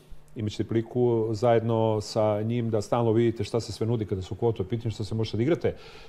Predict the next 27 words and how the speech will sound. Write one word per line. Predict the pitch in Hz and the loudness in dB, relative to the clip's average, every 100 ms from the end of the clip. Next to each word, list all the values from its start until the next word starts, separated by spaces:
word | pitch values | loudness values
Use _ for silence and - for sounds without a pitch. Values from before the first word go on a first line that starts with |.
| - | -10
kada | - | -2
je | 104 | 0
u | |
pitanju | 117 135 123 | 0 0 2
Meridian | 110 107 98 165 | 2 2 4 2
i | 135 | 2
kada | 113 120 | 2 2
je | |
u | |
pitanju | 123 - 143 | 0 -2 0
svetsko | - 143 - | 2 2 0
prvenstvo | 131 123 139 - | 0 0 -2 -4
u | 101 | -4
fudbalu. | 214 208 214 185 175 | -2 6 8 8 6
I | 170 110 | 6 4
eto | 117 - | 0 0
tako, | 104 - | 0 2
dođe | 104 135 | 0 0
smo | 131 131 | -2 -2
do | 113 | 2
utakmice | 123 170 165 147 139 - 156 | 2 0 -4 -6 -4 0 2
u | 147 147 | 2 0
kojoj | - 120 120 | 2 6 6
je | |
Brazil, | 101 98 104 101 120 113 110 | 4 4 2 2 4 6 8
e, | 113 117 - - - - - 127 143 | 6 4 2 -12 -20 -20 -2 2 6
favorit. | 160 120 - - | 8 8 6 -2